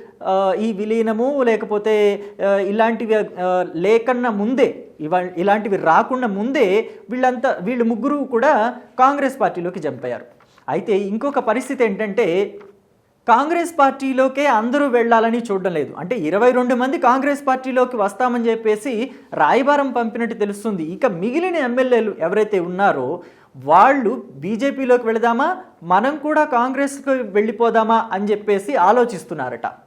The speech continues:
అందుకు కూడా కారణం లేకపోలేదు. ఎప్పుడైతే లోక్సభ ఎలక్షన్స్‌లో బీఆర్ఎస్ పార్టీకి కొన్ని సీట్లలో డిపాజిట్లు కూడా రాకుండా బీఆర్ఎస్ పార్టీ గల్లంతైందో,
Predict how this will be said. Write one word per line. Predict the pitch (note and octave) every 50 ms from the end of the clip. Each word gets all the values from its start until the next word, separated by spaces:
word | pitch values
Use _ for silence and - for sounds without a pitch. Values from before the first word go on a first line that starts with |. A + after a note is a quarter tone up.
| _ _ _ _ _ - - -
అందుకు | A#2+ B2 D3 E3 A#3 A#3 C#4 C4+
కూడా | A3+ C4+ C4+ D4 D4
కారణం | - A#3+ A3+ B3+ C4+ C4+ C#4+ C#4 C4+
లేకపోలేదు. | C4 B3+ B3 B3+ - B3 A#3+ A3+ G3+ - - - - - - _ _ _ -
ఎప్పుడైతే | D#3+ F3+ F3+ - B3+ B3 C#4 C4 C4 A#3 G3+ G#3 A3+ A#3+ A#3 - - - - - _ _ _ _ _ _ _ _ _ - C#3
లోక్సభ | D3 E3+ A#3 D4 F4 E4+ - - E4+ C#4 C#4
ఎలక్షన్స్‌లో | C4 A#3+ A#3 A#3 A3+ A#3 - A3+ G#3+ G#3 - A3+ A3+ A3 F#3 - - - - -
బీఆర్ఎస్ | C#3 C3+ F3+ A3 A#3+ C4 B3+ B3+ B3 B3 B3 -
పార్టీకి | G#3 F#3 F3+ - F#3 D#3+ - A3
కొన్ని | A3 - - G#3+ A#3 C4 C#4
సీట్లలో | C4+ - D4 C#4+ C#4+ C#4+ C4+ C4 A#3+
డిపాజిట్లు | G#3 D#3 C3+ C3 F#3 F3 - - - D#4 D#4 E4+ D4+ F4 E4+ E4+ D4 D4
కూడా | C4+ C#4+ C#4 B3+
రాకుండా | A3+ G#3+ G#3+ G#3+ A3 A3+ A3 G#3 A3 G3+ F#3 E3+ - - - - -
బీఆర్ఎస్ | D#3+ A3+ B3+ C4 C4 B3 B3+ B3+ B3
పార్టీ | A3+ A3 A3+ A3+ G#3+ F#3+ D#3 E3+
గల్లంతైందో, | E3+ G3 A#3 C4 C4 A#3 - F3 D#3 D3+ D#3 F#3+ A#3 E3+ D3+ F3+ G#3 -